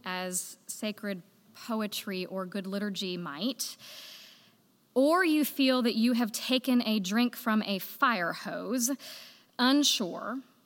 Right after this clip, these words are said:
where or how to begin unpacking what sounds like something terribly important.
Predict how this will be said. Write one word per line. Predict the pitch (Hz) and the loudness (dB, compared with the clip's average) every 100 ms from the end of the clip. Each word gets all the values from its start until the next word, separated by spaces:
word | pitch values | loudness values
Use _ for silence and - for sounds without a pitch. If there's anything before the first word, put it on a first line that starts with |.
| _ | _
where | 180 208 214 208 233 277 247 - 208 | -4 0 2 4 4 2 -2 -8 -6
or | 190 185 | -6 -6
how | - - 269 269 196 160 170 208 | -10 -8 -2 2 2 0 -4 -4
to | 220 | -4
begin | 185 175 165 254 269 190 151 170 175 - | -4 -6 -2 2 4 2 -2 -8 -10 -6
unpacking | 202 202 - - 196 - 170 - - - - - - _ _ | -2 -2 -2 -8 -8 -8 -10 -10 -14 -16 -20 -20 -20 _ _
what | 202 - | -8 -6
sounds | - 240 247 226 | -2 2 2 2
like | 196 180 | 0 -4
something | - 208 190 190 180 | -6 -6 -6 -8 -10
terribly | - - - 247 240 190 165 165 - 208 | -10 -12 -10 -2 0 0 -4 -8 -10 -12
important. | 180 175 185 - 156 - - | -12 -10 -10 -10 -12 -12 -12